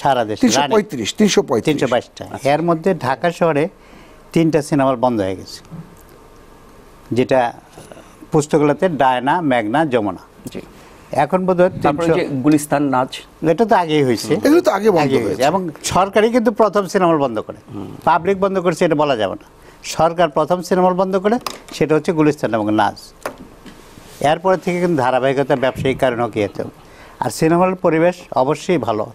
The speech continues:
Speaker 1: থাকা উচিত আমি মনে করি। তার সঙ্গে সঙ্গে যদি ছবি ভালো হয়, কোনো প্রয়োজন নেই।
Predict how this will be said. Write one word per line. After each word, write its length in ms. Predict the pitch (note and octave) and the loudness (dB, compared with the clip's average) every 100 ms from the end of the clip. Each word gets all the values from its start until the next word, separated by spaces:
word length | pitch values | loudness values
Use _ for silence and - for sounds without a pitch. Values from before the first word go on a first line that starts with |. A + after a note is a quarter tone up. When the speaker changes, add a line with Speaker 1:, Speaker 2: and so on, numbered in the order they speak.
| - | -8
Speaker 1:
থাকা 200 | A2+ A2+ | -4 -4
উচিত 280 | G2+ - - - - - - - - | -4 -8 -10 -16 -20 -20 -18 -20 -8
আমি 180 | - B2 A#2 | -2 2 2
মনে 140 | A2 F#2+ | 2 -2
করি। 120 | F#2+ - - - - - - - | -8 -12 -20 -20 -20 -20 -20 -8
তার 180 | - E3+ F3 | -2 -2 0
সঙ্গে 160 | G3 F#3+ | -2 0
সঙ্গে 140 | F#3 | 0
যদি 160 | F3+ E3+ | 2 0
ছবি 260 | - E3 G#3 A3 | 0 2 4 4
ভালো 140 | G3 D3+ | 2 2
হয়, 140 | A2+ F#2 - - - - | 0 -4 -16 -20 -20 -4
কোনো 200 | D#3+ F#3 | -2 -2
প্রয়োজন 340 | F#3+ F#3 C#3+ A2 | 0 0 2 -2
নেই। 100 | F#2+ | -4